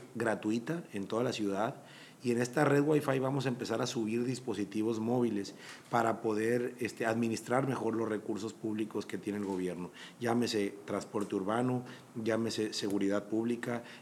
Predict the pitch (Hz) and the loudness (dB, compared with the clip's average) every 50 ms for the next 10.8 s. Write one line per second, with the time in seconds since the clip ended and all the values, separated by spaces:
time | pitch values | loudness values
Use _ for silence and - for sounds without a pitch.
0 | - - - 120 117 120 123 120 113 - 113 110 110 - 113 113 113 110 110 104 | -12 -4 0 0 2 2 2 2 2 2 0 0 0 -2 0 0 2 4 4 4
1 | 104 113 127 135 - - 110 104 - - 110 113 127 117 113 104 - - 101 98 | 4 2 2 2 0 0 -2 -4 -2 -4 -2 0 0 0 0 0 -2 -2 -2 0
2 | 98 101 104 110 117 120 110 104 92 101 117 139 139 139 123 127 107 95 110 107 | 0 0 0 0 0 0 0 0 0 2 2 2 2 0 0 -2 -6 -6 -4 -4
3 | 107 - 113 - 110 98 104 104 98 113 107 107 107 98 - 104 95 95 - 101 | -4 -6 -6 -8 -6 -4 -4 -4 -2 -2 -2 -2 -2 -2 -2 -4 -4 -4 -4 -6
4 | 95 95 113 101 - 104 98 95 98 107 101 101 101 98 98 95 101 98 101 101 | -6 -4 -6 -4 -2 -2 -2 0 -2 -2 -4 -4 -6 -8 -8 -6 -4 -2 -2 -2
5 | 104 101 104 98 95 101 104 101 107 - - - - - - - 117 104 104 101 | -2 -2 -2 -2 -2 0 -2 -2 -4 -8 -12 -16 -16 -16 -10 -6 -2 -2 0 -2
6 | 95 - 104 101 - 98 98 95 98 110 123 127 123 - - - - - - 123 | -2 -2 -4 -4 -2 0 0 2 4 4 4 4 2 -4 -10 -14 -16 -10 -2 0
7 | 127 135 139 131 - 131 120 120 117 110 110 110 110 110 101 98 104 107 110 123 | 2 4 4 4 2 2 2 2 2 2 2 2 2 2 2 2 4 4 4 4
8 | 131 123 135 127 127 127 - - - - 117 101 95 - 110 113 120 117 127 120 | 4 4 0 -2 -4 -8 -12 -18 -12 -6 -4 -4 -4 -2 -2 -2 -2 0 -2 -2
9 | 113 120 113 107 95 - 113 113 113 113 113 - - 107 104 101 101 90 - - | 0 0 0 -2 0 0 0 0 0 0 -2 -2 -2 -2 0 0 -2 -2 -4 -6
10 | 98 - 104 98 98 95 98 107 120 127 123 120 123 120 123 | -4 -4 -4 -2 -2 -2 0 0 0 0 0 0 0 -2 -2